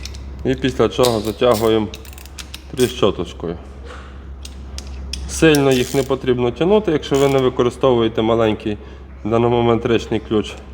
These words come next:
тому що різьба в алюмінію і можете її потягнути. Наступним етапом треба вставити такий заспокоювач на нижню цеп.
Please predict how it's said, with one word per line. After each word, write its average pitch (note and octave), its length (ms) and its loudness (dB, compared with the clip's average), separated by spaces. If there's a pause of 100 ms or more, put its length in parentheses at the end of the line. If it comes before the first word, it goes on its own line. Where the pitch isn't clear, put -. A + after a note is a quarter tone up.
(600)
тому B2 240 4
що A2+ 300 2 (240)
різьба A#2 680 4 (600)
в G#2+ 60 -2
алюмінію D#3+ 840 4
і A#2 40 -2
можете B2+ 600 2
її A2+ 220 0
потягнути. G#2+ 880 0 (3250)
Наступним C#3+ 600 4
етапом D#3+ 460 4 (260)
треба C3+ 280 2
вставити C3 480 4
такий B2+ 280 -4
заспокоювач B2 840 2
на A2 100 0
нижню A2+ 360 0
цеп. G2 260 -2